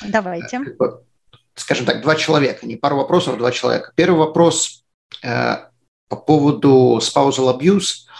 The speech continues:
Speaker 2: И также вопрос, если человек прожил, если супруги прожили вместе или в common law, или, э, как супруги, э, несколько лет, как будет считаться, э, spousal support? Он будет считаться количество лет, сколько лет,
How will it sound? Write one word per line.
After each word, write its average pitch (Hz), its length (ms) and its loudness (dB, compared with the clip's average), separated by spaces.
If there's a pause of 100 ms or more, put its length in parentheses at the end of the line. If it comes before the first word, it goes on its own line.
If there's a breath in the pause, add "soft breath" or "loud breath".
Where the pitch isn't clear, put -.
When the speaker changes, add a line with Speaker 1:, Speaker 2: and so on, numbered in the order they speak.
(540 loud breath)
Speaker 2:
И 127 640 4 (580)
также 143 360 0
вопрос, 143 800 0 (100)
если 131 400 0
человек 127 560 2
прожил, 123 320 -2
если 127 380 -2 (100)
супруги 147 380 2
прожили 117 400 0
вместе 113 480 -2
или 101 120 0
в - 80 -8
common 110 220 0
law, 151 260 4
или, 110 180 -2
э, 101 400 -6
как - 200 -14
супруги, 151 580 2 (800 loud breath)
э, 113 180 -2
несколько 135 480 0
лет, 196 300 2
как 151 280 -2
будет 151 220 2
считаться, 120 840 -4 (240)
э, 107 260 -4
spousal 127 440 0
support? 117 360 -2
Он 123 120 -2
будет 139 180 2
считаться - 420 -4
количество 127 460 -4
лет, 190 180 4
сколько 160 280 2
лет, 156 240 2